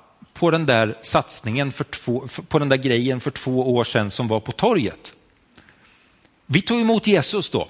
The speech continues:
för två år sedan. Och nu så tänkte vi så här att vi kanske skulle ta och gå till en kyrka." Ja, men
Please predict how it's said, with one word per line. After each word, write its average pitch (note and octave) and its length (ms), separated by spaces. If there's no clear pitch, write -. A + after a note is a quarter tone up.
för - 120
två E3+ 260
år F3+ 100
sedan. G#2 240
Och - 260
nu A#3+ 220
så B3 120
tänkte A#3+ 360
vi G3+ 80
så F#3+ 140
här D3+ 60
att - 180
vi C4 100
kanske G3+ 320
skulle - 180
ta - 180
och A3+ 100
gå G3+ 160
till F#3 140
en F3 60
kyrka." F#3 580
Ja, G3+ 100
men B3+ 160